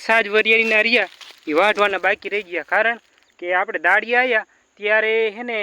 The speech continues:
એમને શું કીધેલું કે આટલું જે હતી વરિયાળી અડધી, નવ, નવ દસ જણા હતા, એટલે કીધું આટલી લઈને તમે છૂટા, બરાબર. તો પેલા એમાં અમુક અમુક દાડિયા હતા, એ ગણ્યા કે બધાને ત્રણ ત્રણ સા આવે છે, એટલે નવ, અ, જણા હતા, એને ત્રણ ત્રણ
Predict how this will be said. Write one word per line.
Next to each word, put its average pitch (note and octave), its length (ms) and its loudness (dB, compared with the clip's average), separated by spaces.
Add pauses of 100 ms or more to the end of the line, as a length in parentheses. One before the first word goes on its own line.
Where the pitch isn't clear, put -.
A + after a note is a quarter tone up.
(100)
એમને G#3 280 -8
શું A3 120 -18
કીધેલું G3+ 400 -8 (360)
કે F3+ 120 -8
આટલું A3+ 720 -4
જે G3 100 -8 (100)
હતી A3+ 240 -8
વરિયાળી G3+ 400 -4
અડધી, F3+ 240 -12 (380)
નવ, F#3 320 -4
નવ G3+ 260 -6
દસ G#3 220 -4
જણા F3 260 -2
હતા, A3 200 -6 (360)
એટલે G3 220 -10
કીધું G3+ 220 -4
આટલી G#3+ 340 -6
લઈને A#3+ 260 -2
તમે F#3 200 -8
છૂટા, A#3 340 -2
બરાબર. G#3+ 400 0 (420)
તો F#3+ 100 -6 (480)
પેલા A3+ 280 0 (100)
એમાં A3+ 440 -4
અમુક A3+ 260 -12
અમુક A3 180 -10
દાડિયા G#3 400 -2
હતા, G#3 180 -4
એ F#3 100 -10
ગણ્યા G#3 440 -6
કે E3 60 -10
બધાને F3+ 380 -8
ત્રણ A3 240 0
ત્રણ G3 260 -2
સા F3 200 2
આવે F#3+ 220 -2
છે, C3+ 60 -16 (520)
એટલે D3+ 160 -12
નવ, F#3+ 200 -4 (300)
અ, - 20 -4 (260)
જણા F#3 260 0
હતા, G#3+ 160 -4
એને F#3 160 -8
ત્રણ G#3 260 -4
ત્રણ G3+ 160 -8